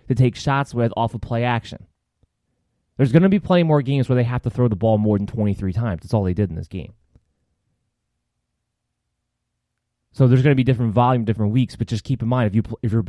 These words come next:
if the Browns are playing against a team that can't stop the run, then maybe you shy, shy away from Jarvis Landry.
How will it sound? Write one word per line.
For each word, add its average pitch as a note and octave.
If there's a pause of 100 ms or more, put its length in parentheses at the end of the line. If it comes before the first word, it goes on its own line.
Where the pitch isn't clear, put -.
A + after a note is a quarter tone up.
if A2
the G#2
Browns D#3+
are -
playing D#3
against C3+
a A2
team G2+ (440)
that G#2+
can't C3+
stop B2+
the G2
run, G#2+ (1500)
then B2
maybe D3+
you E3+
shy, C#3
shy B2+
away A#2+
from A2
Jarvis F#2+
Landry. A2